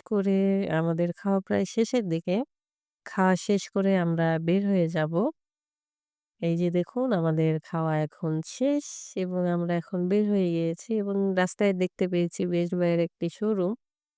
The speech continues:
এবং আমাদের, আ, মানে বিশেষ করে আমার কাজের একটি জিনিস খুব দরকার ছিল। সেটা নেওয়ার জন্য ভিতরে ঢুকেছিলাম। কিন্তু ঢুকেই দেখি জিজ্ঞেস করার সাথে, সাথে তারা বলল যে নাই। এজন্যই আমরা আবার কিছু না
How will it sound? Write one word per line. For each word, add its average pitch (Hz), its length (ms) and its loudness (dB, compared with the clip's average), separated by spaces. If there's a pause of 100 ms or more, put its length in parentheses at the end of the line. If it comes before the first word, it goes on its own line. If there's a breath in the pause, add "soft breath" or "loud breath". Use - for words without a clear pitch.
(140)
এবং 202 240 2
আমাদের, 196 540 6
আ, 190 140 4 (180)
মানে 170 280 0
বিশেষ 190 340 0
করে 185 220 2
আমার 165 320 0 (160)
কাজের 170 320 0
একটি 165 260 -6 (280)
জিনিস 165 280 -4
খুব 208 220 -10
দরকার 185 380 -2
ছিল। 196 200 -4 (720)
সেটা - 220 -2
নেওয়ার 220 220 6
জন্য 220 260 2
ভিতরে 190 380 2
ঢুকেছিলাম। 180 580 0 (100)
কিন্তু 202 320 -4 (280)
ঢুকেই 170 360 0
দেখি 165 360 0
জিজ্ঞেস 165 360 -2
করার 180 220 -2
সাথে, - 220 -10
সাথে 220 240 -8
তারা 151 260 0
বলল 160 260 -4 (100)
যে 170 140 -4
নাই। 202 260 0 (800)
এজন্যই 214 540 4
আমরা 185 400 4
আবার 170 340 2
কিছু - 360 -8
না 160 120 2